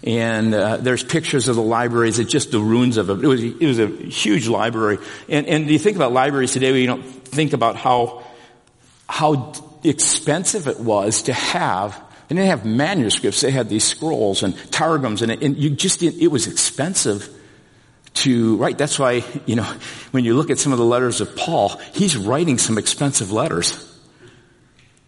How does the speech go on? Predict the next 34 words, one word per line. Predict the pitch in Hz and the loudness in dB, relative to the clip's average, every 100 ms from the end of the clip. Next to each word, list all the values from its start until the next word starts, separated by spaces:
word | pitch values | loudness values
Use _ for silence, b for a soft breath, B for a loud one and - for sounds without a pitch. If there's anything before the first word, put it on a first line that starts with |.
| _ - | _ -2
That's | 175 | 0
why | 185 143 | 4 4
Luke | 131 180 226 - | 4 2 0 0
said | - 165 143 131 - | 0 2 2 0 0
to | 143 135 123 B B - | 2 4 2 B B -6
one | 139 143 151 | 0 4 4
of | 139 | 2
his | 131 | 2
guys, | 143 139 139 | 2 2 2
he | 147 | 0
said, | 143 139 | 0 2
"Would | 127 123 | 2 2
you | 170 220 | 2 2
fund | 180 - - 160 190 202 | -2 -2 0 0 0 0
me | 208 | 2
if | 214 180 127 | 2 2 2
I | 147 | 2
write | 147 160 | 2 2
a | 143 131 117 | 2 0 -2
Gospel | 139 156 - 160 | 0 0 0 0
of | 151 | 2
Luke | 143 165 165 | 4 4 4
and | 127 | 0
a, | 113 107 - | -2 -6 -6
and | 127 120 | -2 0
a | 113 | 0
book | 147 147 | -2 0
called | 151 127 | 2 2
Acts?" | 131 190 - - - - _ _ _ _ _ b b b b b b b b | 2 0 -4 -8 -12 -20 _ _ _ _ _ b b b b b b b b
And | - 131 | -4 2
so | 185 156 | 2 4
this | 208 - | 4 2
place | 208 160 | 0 0
had | 147 | -2